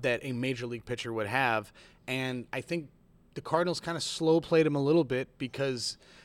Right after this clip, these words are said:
you kinda saw this with Marco Gonzalez. He's doing well now, but it,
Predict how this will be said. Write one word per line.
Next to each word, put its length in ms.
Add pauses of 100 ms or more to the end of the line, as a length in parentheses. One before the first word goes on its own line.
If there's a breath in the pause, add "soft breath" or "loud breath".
(400 soft breath)
you 80
kinda 220
saw 180
this 140
with 80
Marco 220
Gonzalez. 500
He's 160
doing 400
well 380
now, 520
but 140
it, 120